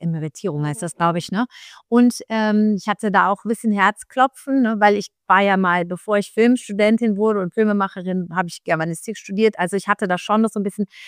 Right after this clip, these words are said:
also so ein bisschen hatte ich die ganze Zeit das Gefühl, der schmeißt mich vielleicht raus und die ganze geisteswissenschaftliche Welt Deutschlands verfolgt mich dann und, äh, so weiter, weil das ist ja so ein Heiligtum. Das war ja auch bei den Nazis so wichtig, das ist beim Wagner wichtig.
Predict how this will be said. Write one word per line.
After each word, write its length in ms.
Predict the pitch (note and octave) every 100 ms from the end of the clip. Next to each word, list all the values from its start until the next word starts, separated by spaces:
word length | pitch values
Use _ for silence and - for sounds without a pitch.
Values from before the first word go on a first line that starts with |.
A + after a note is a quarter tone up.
| - -
also 220 | A#3 A#3
so 120 | A#3
ein 100 | A#3+
bisschen 300 | A3 D4+ - B3
hatte 100 | B3+
ich 80 |
die 100 | - A3
ganze 240 | A3+ B3
Zeit 100 | A#3
das 140 | G#3+ -
Gefühl, 320 | G3 - G#3+
der 100 | G3
schmeißt 480 | - G3 A#3 - G#3+
mich 180 | G3
vielleicht 440 | - F#3 D#3+ - -
raus 400 | D3+ F#3+ D4 - - -
und 140 | - G#3
die 100 | F#3+
ganze 380 | G3+ A3+ - G3+
geisteswissenschaftliche 1300 | D#3 G#3+ - A3 G#3 G3+ G3 - G3 - G3+ G3 F3
Welt 300 | F3+ F3+ F#3+
Deutschlands 580 | F3 F#3 - F#3 F#3+
verfolgt 500 | - E3 F#3+ F#3 G3
mich 200 | G3+ F#3
dann 340 | - F3 F3 F3
und, 360 | E3 F3 D#3
äh, 180 | - D#3+
so 120 | D#3
weiter, 380 | D3+ F3+ - B3+
weil 160 | F#3 F#3+
das 160 | G3
ist 140 | G#3 -
ja 100 | G3+
so 100 | A3
ein 120 | A3
Heiligtum. 540 | A3+ C4 C4 - G3 F3
Das 160 | D#3+
war 100 | E3
ja 100 | F3+
auch 60 | -
bei 100 | F3
den 200 | F3 E3+
Nazis 500 | F3 F#3 G#3+ - A3+
so 120 | G#3 F3+
wichtig, 340 | G#3 - -
das 100 | E3
ist 80 | D#3+
beim 220 | E3 E3+
Wagner 460 | E3+ E3 G3+ F#3 E3+
wichtig. 280 | F3+ -